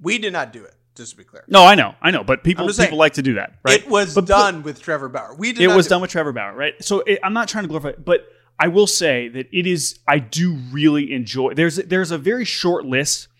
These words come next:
Speaker 2: of baseball. I know you make fun of me 'cause I like to watch press conferences, and it's true, although that's really more so for, like, transactions than it is for post games. <laughs> I do not care about that stuff.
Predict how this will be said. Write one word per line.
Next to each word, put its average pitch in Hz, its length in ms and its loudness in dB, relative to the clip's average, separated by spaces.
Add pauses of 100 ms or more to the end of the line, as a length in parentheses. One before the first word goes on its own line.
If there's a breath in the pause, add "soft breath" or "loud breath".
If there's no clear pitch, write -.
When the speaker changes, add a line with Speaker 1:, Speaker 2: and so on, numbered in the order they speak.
(340)
Speaker 2:
of 123 200 -2
baseball. 139 420 2
I 143 80 2
know 165 80 0
you 170 140 0
make 135 160 -2
fun 123 160 -4
of 123 40 -8
me 120 60 -8
'cause 113 140 -16
I 110 60 -6
like 107 160 -10
to 120 60 -20
watch 104 200 -10
press 113 180 -10
conferences, 135 420 -8
and 107 200 -8
it's - 120 -14
true, 123 300 -8
although 120 320 -2
that's 143 300 2
really 143 160 0
more 113 180 -4
so 113 240 -6
for, 120 140 -10
like, 104 160 -6
transactions 107 640 -4
than 110 100 -10
it 101 100 -14
is 104 140 -8
for 104 160 -10
post 107 400 -6
games. 147 340 0
<laughs> - 0 -
I 113 100 -2
do 117 220 -14
not 117 220 -2
care 131 140 -2
about 127 220 -4
that 143 160 -8
stuff. 175 240 -8